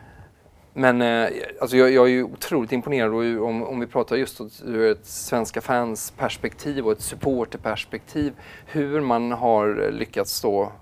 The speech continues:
som alla är väldigt imponerade av, man har förvaltat liksom supporterarvet.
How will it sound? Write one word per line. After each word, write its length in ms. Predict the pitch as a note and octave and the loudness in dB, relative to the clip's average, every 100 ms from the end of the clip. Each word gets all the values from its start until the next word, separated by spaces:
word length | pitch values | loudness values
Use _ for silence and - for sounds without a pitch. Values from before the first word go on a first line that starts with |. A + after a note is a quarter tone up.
| _ | _
som 200 | - D#3 | -4 2
alla 380 | C#3 A#2 - - - - | 2 2 0 -4 -12 -4
är 320 | C3 G#2 G#2 - - - _ _ _ _ - - _ | 0 0 -2 -10 -20 -20 _ _ _ _ -20 -20 _
väldigt 360 | - B2+ A#2 G#2 | -4 0 0 0
imponerade 600 | G2+ A2 B2+ A#2+ G#2 G#2 | -10 -10 -6 -4 -2 -2
av, 340 | A2+ G#2+ G2+ - - - - | -2 -4 -6 -12 -20 -20 -18
man 120 | - | -12
har 40 | G#2 | -10
förvaltat 460 | A2 G#2+ G#2+ G#2 | -8 -8 -8 -12
liksom 220 | A2 - | -14 -14
supporterarvet. 1600 | - - - C3 G#2+ - F#2 - G#2 G2+ G#2 A2+ C#3 - - - | -14 -14 -8 -6 -6 -8 -8 -6 -6 -6 -6 -4 -6 -8 -18 -18